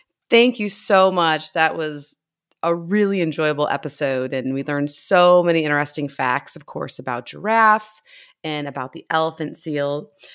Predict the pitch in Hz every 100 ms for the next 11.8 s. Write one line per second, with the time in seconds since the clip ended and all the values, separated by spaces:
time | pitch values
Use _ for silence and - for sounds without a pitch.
0 | _ - 170 151 143 139 - 170 165 180
1 | 170 160 160 147 147 - - 285 254 208
2 | 160 131 - - - - - 254 262 247
3 | 190 160 170 170 160 160 160 - 165 165
4 | 165 147 151 151 - - - - - 160
5 | 160 170 165 165 165 160 - _ 151 156
6 | 147 151 151 147 147 147 147 143 - _
7 | 165 156 139 135 131 - 147 _ - 190
8 | 165 156 143 _ 185 175 156 156 156 151
9 | 151 147 _ _ _ _ - 180 170 -
10 | 175 170 165 160 156 147 _ 165 160 156
11 | 151 143 143 - 143 139 135